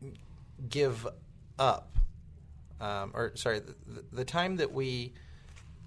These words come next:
um, quit contributing to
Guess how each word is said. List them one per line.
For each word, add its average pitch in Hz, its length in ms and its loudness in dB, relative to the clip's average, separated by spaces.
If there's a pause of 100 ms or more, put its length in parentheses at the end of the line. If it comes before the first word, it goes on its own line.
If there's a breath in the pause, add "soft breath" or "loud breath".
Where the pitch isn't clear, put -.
(100)
um, 98 400 -2
quit - 360 6
contributing 104 720 -2 (120)
to 101 600 0